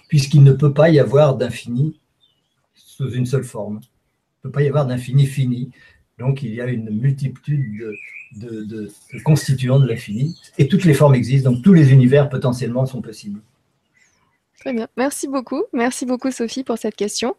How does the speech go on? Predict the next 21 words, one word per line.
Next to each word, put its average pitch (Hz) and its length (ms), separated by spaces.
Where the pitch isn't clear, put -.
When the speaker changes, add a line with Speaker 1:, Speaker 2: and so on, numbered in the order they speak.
Speaker 2:
Ensuite, 302 420
nous 233 280
avons 233 440
Aurélie 285 420
qui - 180
nous 220 140
dit : « 254 380
Bonsoir 330 380
à 277 100
tous - 160
les 277 120
deux. 247 300
Sait-on 392 420
comment 320 300
se 269 140
sont 220 200
créés 311 320
les 240 140
plans 277 580
interdimensionnels ? 269 1160
Merci. » 233 520